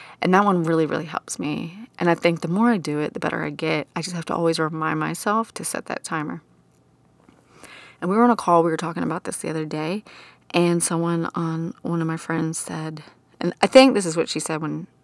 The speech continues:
she said it and what she meant, but this is how I interpreted it. She said,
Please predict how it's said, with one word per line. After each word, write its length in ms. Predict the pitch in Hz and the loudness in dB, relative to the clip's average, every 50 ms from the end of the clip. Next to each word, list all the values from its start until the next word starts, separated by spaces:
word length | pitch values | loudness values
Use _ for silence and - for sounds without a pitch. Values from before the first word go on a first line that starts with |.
| _ _ _ _ _ _ _ _ - | _ _ _ _ _ _ _ _ -8
she 180 | - - 170 | -4 -2 -2
said 220 | 165 - - 165 156 | -2 0 0 0 0
it 60 | 160 | 0
and 100 | 160 156 | 0 -2
what 80 | 151 - | -4 -4
she 140 | - - | -4 -4
meant, 300 | 165 165 170 160 156 - - - - - - - - - - - | -4 -2 -2 -2 -2 -4 -8 -14 -20 -20 -20 -20 -20 -18 -14 -4
but 80 | - | -2
this 140 | - 196 190 | 0 0 0
is 80 | 185 185 | 0 0
how 160 | 170 175 175 | 2 2 2
I 60 | 160 | 2
interpreted 600 | 156 156 156 - - - - - - 143 - - | 0 -2 -2 -2 -2 -2 -4 -4 -6 -6 -6 -6
it. 200 | - - - - - - - - - - _ _ _ _ | -8 -8 -10 -12 -16 -20 -20 -20 -20 -20 _ _ _ _
She 220 | - - - 180 | -4 -2 0 0
said, 460 | 175 - - 165 160 165 165 160 160 | 0 -2 -4 -6 -6 -6 -8 -10 -10